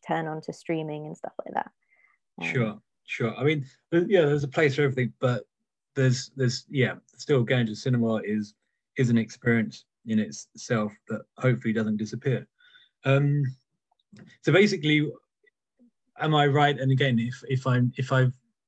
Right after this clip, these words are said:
Speaker 2: got it wrong, please correct me, but are you kind of saying that maybe, again, if you're starting a film career, wanting to start film career, it's basically, it's like, it takes a long time and you can't, you can't rush it. You can't just go, "Right,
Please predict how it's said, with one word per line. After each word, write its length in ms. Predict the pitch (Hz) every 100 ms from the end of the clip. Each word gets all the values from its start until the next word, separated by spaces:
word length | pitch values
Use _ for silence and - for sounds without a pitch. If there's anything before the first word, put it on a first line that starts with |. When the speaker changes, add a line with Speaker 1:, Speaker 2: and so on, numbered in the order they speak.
| -
Speaker 2:
got 140 | 143
it 120 | 123
wrong, 380 | 139 131 123 117 _ _ _ _
please 200 | 147 131
correct 220 | 147 139
me, 60 | 110
but 200 | 123 123 _ -
are 60 | 143
you 120 | 156
kind 200 | 156 156
of 80 | 143
saying 260 | 135 147 139
that 140 | 135
maybe, 500 | 139 147 135 131 127 _ _ _ _ _ _ _ -
again, 260 | 131 135 120
if 180 | 113 - _ _ _ _ -
you're 180 | 135 127
starting 460 | 139 135 131 127
a 40 | 120
film 460 | - 131 123 110 107
career, 340 | - 127 131
wanting 440 | 107 120 131 127 113
to 60 |
start 300 | 107 120 107
film 140 | 127 117
career, 200 | 120 113
it's 120 | 110
basically, 540 | 127 113 110 - 123
it's 140 | 113 127
like, 160 | 123 - _ _
it 140 | 135 127
takes 260 | 135 127
a 40 | 135
long 220 | 123 123
time 420 | 123 123 120 120 113
and 380 | 117 117 113
you 140 | 107 117
can't, 300 | - 127 110
you 100 | 127
can't 240 | 123 127 135
rush 300 | 135 127 110
it. 80 | 107
You 100 | 113
can't 260 | 127 117
just 200 | 117 107
go, 100 | 123
"Right, 260 | 110 110 104